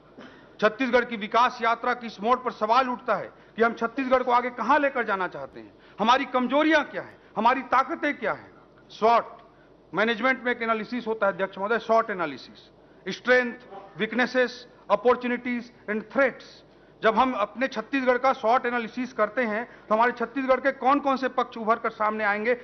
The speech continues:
इसका analysis जरूरी है अध्यक्ष महोदय। देश जब आजादी के सौ वर्ष पूरा करके विकसित राष्ट्र के रूप में पूरी दुनिया में स्थापित होगा, तब हमारा छत्तीसगढ़ देश के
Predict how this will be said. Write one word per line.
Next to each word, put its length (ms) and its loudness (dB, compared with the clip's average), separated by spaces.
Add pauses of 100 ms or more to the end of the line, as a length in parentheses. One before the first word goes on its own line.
इसका 220 -2
analysis 440 0
जरूरी 320 -6
है 60 -6
अध्यक्ष 360 -10
महोदय। 880 -20
देश 240 4
जब 180 0
आजादी 340 0
के 120 -4
सौ 220 0
वर्ष 180 0 (100)
पूरा 200 2
करके 320 -4 (500)
विकसित 420 -4
राष्ट्र 380 2
के 80 0
रूप 200 -2
में 140 -2
पूरी 180 -6
दुनिया 300 0
में 120 -2
स्थापित 460 -4
होगा, 240 2 (560)
तब 120 4
हमारा 320 4
छत्तीसगढ़ 560 -4 (320)
देश 320 4
के 80 -6